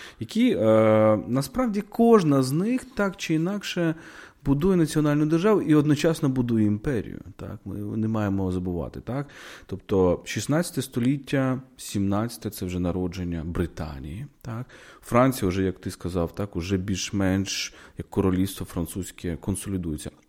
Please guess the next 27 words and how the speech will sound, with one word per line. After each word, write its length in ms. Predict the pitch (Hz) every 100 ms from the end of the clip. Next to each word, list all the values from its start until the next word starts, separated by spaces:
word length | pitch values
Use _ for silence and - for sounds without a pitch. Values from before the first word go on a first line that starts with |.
| -
Іспанія 520 | 123 - 120 123 113
вже 180 | 92 98
об'єднана 800 | 120 92 98 98 95 87 85 85 - - - -
Фердінандом 680 | 92 92 90 90 90 87
і 20 |
Ізабелою, 800 | 90 92 92 113 120 113 101 95 - _ _ _ _ _ _ -
а 80 | 107
потім 420 | - 92 95 90
Габсбургами, 720 | 82 101 92 87 80 85 85
Карлом 380 | 80 85 80 80
П'ятим. 480 | 87 95 90 - 69
Так? 180 | - -
Це 180 | - 69 - - - -
величезна 540 | 92 90 - 90 90
імперія. 480 | 87 90 80 60 67 - - - - -
І 140 | 160
Італія — 840 | 160 - 143 175 175 220 277 285 262 - - -
це 140 | 165
такий, 600 | 151 156 156 147 123 80
це 120 | - 117
такий 240 | 120 120
меседж 440 | 117 156 180 180
Макіавеллі, 520 | 170 151 151 160 175 131
який 240 | 123 135
насправді 540 | 120 - - 127 143
буде 280 | 107 101 101
реалізований 680 | 98 95 95 110 123 117 98